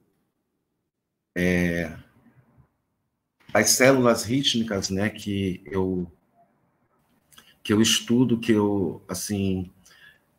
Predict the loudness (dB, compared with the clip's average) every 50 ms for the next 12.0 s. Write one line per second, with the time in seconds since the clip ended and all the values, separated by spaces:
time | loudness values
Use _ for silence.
0 | _ _ _ _ _ _ _ -2 0 2 2 2 2 2 2 2 2 2 2 0
1 | 0 0 -2 -2 0 0 2 2 2 2 2 0 -2 -4 -6 -8 -10 -12 -12 _
2 | -8 -4 -2 -2 -2 -2 -2 -2 -2 -4 -2 -2 -4 -4 -4 -4 -4 -4 -2 -2
3 | -2 -2 -2 -4 -2 -2 0 2 2 2 2 0 0 -2 -4 -4 -2 0 0 2
4 | 2 2 2 2 2 2 0 0 0 -2 -2 0 -2 -4 -6 -12 -18 -20 -20 -20
5 | -20 -20 -20 -20 _ _ -4 -2 -2 0 0 0 -2 -2 -4 -4 -2 0 2 2
6 | 2 0 0 -2 -2 -2 -2 0 0 0 -2 -2 -2 -4 -4 -4 -4 -4 -4 -2
7 | -2 -2 -2 0 -2 -2 -2 -2 0 2 2 2 0 -2 -6 -10 -10 -16 _ _
8 | _ _ _ _ _ _ _ _ _ _ _ _ _ _ _ _ _ _ _ _
9 | _ _ 0 2 4 4 4 4 4 4 2 0 0 -2 -6 -12 _ _ _ _
10 | _ _ _ _ _ 0 2 2 2 4 6 6 6 6 4 4 2 2 4 4
11 | 2 0 2 4 4 4 4 2 -2 -2 -2 0 2 2 2 2 0 0 -4 -8